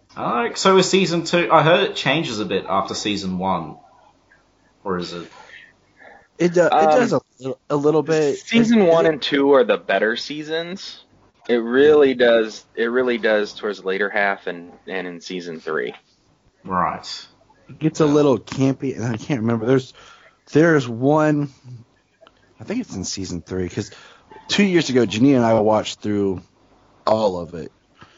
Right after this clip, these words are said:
Speaker 2: and I think it's in season three where it gets, there starts to get some stuff where I'm just like, uh,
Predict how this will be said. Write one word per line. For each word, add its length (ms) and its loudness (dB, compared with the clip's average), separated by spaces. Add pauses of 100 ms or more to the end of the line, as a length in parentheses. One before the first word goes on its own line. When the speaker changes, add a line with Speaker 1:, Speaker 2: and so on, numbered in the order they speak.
(760)
Speaker 2:
and 160 -8
I 80 -6
think 240 -8
it's 200 -4
in 100 -6
season 400 -8
three 260 0
where 160 0
it 100 -6
gets, 260 -6
there 120 -2
starts 320 0
to 60 -10
get 160 -2
some 100 -16
stuff 300 -2
where 80 0
I'm 80 0
just 180 -4
like, 220 -4
uh, 1200 -4